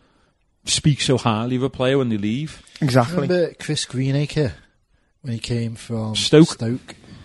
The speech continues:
Speaker 3: He'd been playing right
Speaker 1: And the,
Speaker 3: wing.
Speaker 1: and all their fans.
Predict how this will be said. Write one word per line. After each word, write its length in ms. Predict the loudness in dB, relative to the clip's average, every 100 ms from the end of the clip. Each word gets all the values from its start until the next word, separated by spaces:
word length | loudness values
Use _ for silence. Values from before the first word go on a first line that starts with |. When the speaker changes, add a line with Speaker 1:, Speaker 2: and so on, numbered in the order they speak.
| -20 _ _ _
Speaker 3:
He'd 160 | -6 -4
been 140 | -4
playing 420 | -2 0 0 -4 -10 -6
right 140 | -2
Speaker 1:
And 80 | 0
the, 60 | 0
Speaker 3:
wing. 260 | -2 -4
Speaker 1:
and 120 | 0 2
all 160 | 4
their 160 | 2 0
fans. 460 | -4 -6 -6 -8